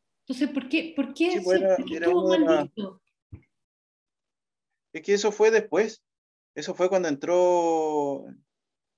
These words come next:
Speaker 2: eh, la caza de lobo, siempre estuvo parte del, <clears throat> es una de-, parte de la dieta del, del pueblo yagán.
Speaker 1: Ujú.
Speaker 2: Y se utilizaban también lo, como todo lo que hacía el,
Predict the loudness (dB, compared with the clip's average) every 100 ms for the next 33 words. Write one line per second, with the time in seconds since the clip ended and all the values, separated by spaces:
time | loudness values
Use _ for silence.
0 | _ _ _ _ _ _ _ _ _ _
1 | -16 -14 -14 -4 -2 0 -2 2 2 4
2 | 2 0 -4 -6 0 2 4 2 -2 0
3 | 2 2 0 -8 _ _ _ _ _ _
4 | -4 -2 -2 -6 -14 -20 _ _ -4 -2
5 | 2 2 2 -2 -4 -4 0 0 2 0
6 | 0 -2 -4 -6 -12 -20 -20 _ -12 -10
7 | -8 -6 -6 -4 -4 -8 _ _ _ _
8 | _ _ _ _ -8 -6 -4 -6 -8 -16
9 | _ -16 -10 -6 -2 -2 0 0 2 0
10 | -2 0 2 2 2 -2 -12 _ _ _
11 | _ _ _ -4 -2 0 2 2 0 -2
12 | -2 0 0 -2 -10